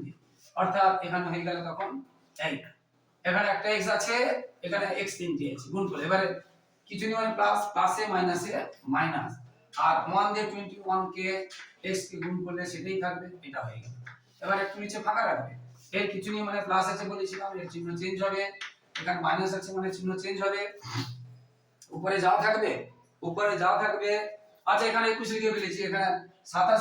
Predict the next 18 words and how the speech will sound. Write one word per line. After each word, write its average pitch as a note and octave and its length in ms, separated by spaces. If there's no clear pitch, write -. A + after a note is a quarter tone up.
লিখতে G3+ 280
গিয়ে G3 180
একুশ G3 260
লিখে E3 240
ফেলেছি, - 280
সরি, F#3 220
এখানে F#3+ 240
সাতাশ G3+ 360
লিখতে F3+ 260
গিয়ে G#3 160
একুশ - 260
লিখে C#3+ 220
ফেলেছি, A#2+ 280
বুঝতে F3 240
পেরেছো? G#3 260
এটা E3+ 120
টোয়েন্টি F#3 340
সেভেন G3 260